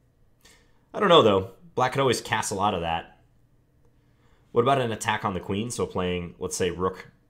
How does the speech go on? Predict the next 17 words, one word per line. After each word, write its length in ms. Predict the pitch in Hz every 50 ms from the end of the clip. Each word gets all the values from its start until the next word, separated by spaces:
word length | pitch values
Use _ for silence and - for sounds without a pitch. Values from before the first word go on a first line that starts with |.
| _ _ -
h 240 | 104 104 101 - -
to 120 | 98 -
F 200 | 101 95 - -
one. 220 | 101 104 110 110 107
This 180 | 104 101 -
rook 180 | 117 117 113 - -
is 180 | 113 107 104 -
under 260 | 104 101 95 90 85
attack 380 | 80 - - 95 87 85 -
in 60 | - 80
the 80 | 80
corner, 280 | - - 92 90 90 92
so 160 | 90 - 90
we 80 | 82 80
should 200 | - - 85 80
address 320 | 73 - 85 82 - -
that. 380 | - 80 82 78 - - _